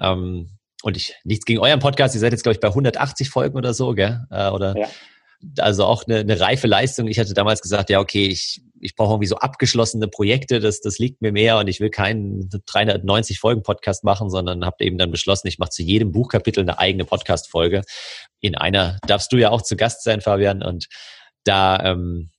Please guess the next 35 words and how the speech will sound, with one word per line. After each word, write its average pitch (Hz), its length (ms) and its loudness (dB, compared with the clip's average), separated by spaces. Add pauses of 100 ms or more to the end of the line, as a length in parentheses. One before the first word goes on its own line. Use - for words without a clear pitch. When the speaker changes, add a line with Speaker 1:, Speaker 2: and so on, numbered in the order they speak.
(280)
Speaker 1:
habe 98 220 0
ich 95 60 -4
jetzt - 160 -2
eben 87 320 -2
den 92 160 2
gestartet, 110 520 0
genau 95 280 2
im, 90 360 -4
im 92 140 -4
Mai 92 420 2 (140)
zwanzig - 380 -6
zwanzig, 92 500 0
und 85 100 -4
der 87 80 2
läuft 90 200 0
jetzt - 160 -2
eben 87 120 0
dann 90 160 -2
über 90 280 2
zweiundfünfzig - 720 -4
Wochen. 90 400 0 (100)
Zu - 140 -8
jedem 85 260 0
Buchkapitel 92 460 -2
gibt's 80 160 -6
dann 85 100 0
nochmal 82 180 0
Hintergrundwissen, 90 760 0
spannende 101 340 0
Interviews 101 520 0
eben 95 320 -2 (380)
mit 82 160 -6
sehr 90 120 0
interessanten 90 400 -4
Gesprächspartnern 87 880 -2